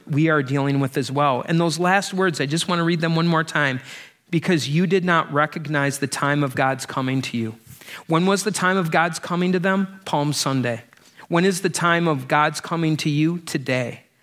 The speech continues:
Palm Sunday. Today. Today you are in the same situation,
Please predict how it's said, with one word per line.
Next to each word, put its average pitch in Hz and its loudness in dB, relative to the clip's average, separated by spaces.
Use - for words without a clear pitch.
Palm 170 2
Sunday. 143 0
Today. 139 0
Today 180 2
you 202 2
are 180 4
in 160 2
the 147 2
same 202 2
situation, 165 0